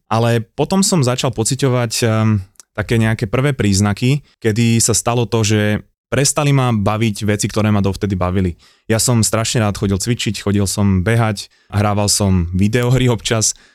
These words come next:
ale toto ma absolútne prestalo baviť. Aspoň som teda cítil, že prečo mi to nič nerobí, keď to robím. A postupne sa na to nabalovali aj problémy so spánkom, až to prišlo do takého bodu,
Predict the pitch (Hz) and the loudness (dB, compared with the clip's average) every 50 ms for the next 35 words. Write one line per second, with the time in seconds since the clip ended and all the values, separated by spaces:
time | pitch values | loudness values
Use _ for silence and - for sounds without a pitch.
0 | _ _ _ 101 107 110 113 113 113 110 - _ _ _ _ _ _ _ _ 143 | _ _ _ -2 0 2 2 2 0 -2 -4 _ _ _ _ _ _ _ _ -4
1 | 151 - 175 156 143 135 131 131 - _ _ _ - 117 - - 143 135 127 - | -2 0 0 2 2 2 0 -2 -4 _ _ _ -4 -4 -2 -2 -2 -2 -2 -2
2 | 131 117 101 107 101 - 117 113 110 101 92 87 95 117 127 - - - _ - | -2 -2 0 0 0 0 -2 -2 0 0 -2 -2 -2 -4 -6 -8 -12 -18 _ -6
3 | 104 - - 123 120 139 120 104 120 120 113 - 120 110 - 120 110 104 110 107 | -6 -2 0 0 0 0 0 0 -2 -2 0 -2 -2 -2 0 0 0 2 2 0
4 | 107 107 - - 127 127 131 - 151 139 131 - 127 123 135 123 113 117 117 123 | 0 0 -2 -2 -2 -2 0 0 0 0 0 2 2 2 2 2 2 0 0 0
5 | 117 - 95 - - 98 - - 92 92 87 - - - - - _ _ _ _ | -2 -4 -6 -6 -6 -8 -6 -4 -4 -4 -4 -4 -6 -8 -8 -10 _ _ _ _
6 | 110 110 107 104 104 104 101 - _ _ _ _ _ - 131 127 - 165 170 160 | -4 -2 -2 0 -2 -2 -4 -6 _ _ _ _ _ -4 -4 -2 0 0 0 2
7 | 139 - 131 131 127 147 120 107 107 110 120 123 120 113 120 120 120 113 107 104 | 2 0 0 0 0 0 0 0 0 0 0 0 0 0 0 0 0 0 2 2
8 | 101 98 95 - 113 107 107 117 117 117 107 98 95 98 92 90 98 98 - - | 0 0 -2 -2 -2 0 0 2 2 2 2 2 2 0 0 -2 -2 -2 -2 -2
9 | 120 117 117 123 - - 147 165 180 170 151 - - 113 - - 120 - 113 131 | 0 0 0 0 0 0 2 2 2 0 0 0 -2 -2 0 -2 -2 -2 -2 -2
10 | - 147 123 117 - - - - 160 123 101 101 104 101 120 143 180 | -2 0 -2 -2 -2 -2 -2 -2 -2 0 0 0 0 0 2 0 0